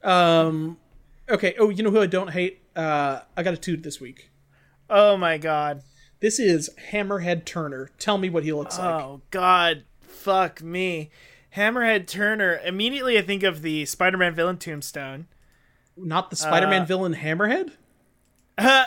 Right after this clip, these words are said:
Speaker 2: oh, am I, is Hammerhead a, uh, like, a guy who works for Tombstone sometimes?
Speaker 1: Tombstone works for Hammerhead. Hammerhead is an Italian mob boss guy that has adamantium plate in his head. Maybe it's the
Speaker 2: I
Speaker 1: entire
Speaker 2: knew there
Speaker 1: skull.
Speaker 2: was a connection between the two.
Speaker 1: Tombstone is a guy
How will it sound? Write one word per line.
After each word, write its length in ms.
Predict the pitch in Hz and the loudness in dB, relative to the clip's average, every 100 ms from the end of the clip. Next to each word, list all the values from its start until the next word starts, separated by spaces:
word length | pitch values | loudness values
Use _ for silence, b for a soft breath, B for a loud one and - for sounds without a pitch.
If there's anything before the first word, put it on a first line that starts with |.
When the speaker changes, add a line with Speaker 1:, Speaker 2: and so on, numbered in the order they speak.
| - | 4
Speaker 2:
oh, 300 | 233 240 226 | 6 6 4
am 140 | 220 226 | 0 -2
I, 40 | - - - 233 294 | -4 -10 -12 -6 -4
is 160 | 294 262 | -4 -4
Hammerhead 560 | 285 427 480 359 370 | -2 0 2 2 2
a, 200 | 349 311 | 2 4
uh, 400 | 240 214 196 170 | 6 8 6 4
like, 220 | 175 185 185 | 2 0 0
a 80 | |
guy 400 | 170 165 170 180 | 0 2 4 4
who 100 | 190 170 - | 2 -2 -2
works 200 | 139 170 | -2 -2
for 120 | - 240 | -4 -6
Tombstone 540 | 285 285 - 311 311 | -4 -6 -2 -2 -2
sometimes? 280 | - 311 - | -4 -6 -2
Speaker 1:
Tombstone 480 | 240 277 254 254 240 | 2 2 2 2 0
works 220 | 190 185 | 0 -2
for 140 | - 175 | -4 -2
Hammerhead. 480 | 170 165 156 160 - | 0 0 2 0 0
Hammerhead 480 | 220 254 214 214 | -2 0 2 2
is 120 | 190 175 | 2 0
an 60 | |
Italian 480 | 156 - 180 180 170 | -2 0 2 2 0
mob 320 | 160 160 151 | 2 2 2
boss 280 | 151 147 - | 0 -2 -2
guy 260 | 165 151 151 | -2 0 0
that 140 | 147 | -2
has 220 | 151 147 | -4 -2
adamantium 800 | 151 156 175 165 156 160 151 147 - - | 0 0 2 0 -4 -4 -6 -8 -12 -6
plate 240 | 170 151 | -4 -4
in 60 | 143 | -6
his 140 | 135 | -14
head. 240 | 143 120 139 b b b | -12 -14 -16 b b b
Maybe 240 | 202 247 | 0 0
it's 100 | 277 | 2
the 80 | 190 | 2
Speaker 2:
I 20 | |
Speaker 1:
entire 260 | 233 247 233 | 2 4 4
Speaker 2:
knew 60 | 226 | 6
there 80 | 302 | 6
Speaker 1:
skull. 220 | 254 214 | 6 6
Speaker 2:
was 20 | |
a 80 | 226 | 2
connection 640 | 220 190 190 196 - 180 | 0 2 2 2 -2 -4
between 360 | 160 156 160 151 | -4 -6 -10 -10
the 100 | 139 | -10
two. 240 | - 143 | -10 -8
Speaker 1:
Tombstone 680 | 131 294 370 - 262 226 214 | 2 4 4 2 2 4 2
is 400 | 190 180 175 160 | 2 2 2 0
a 180 | 165 160 | -2 -2
guy 640 | 151 190 196 208 208 208 | 2 4 6 6 4 2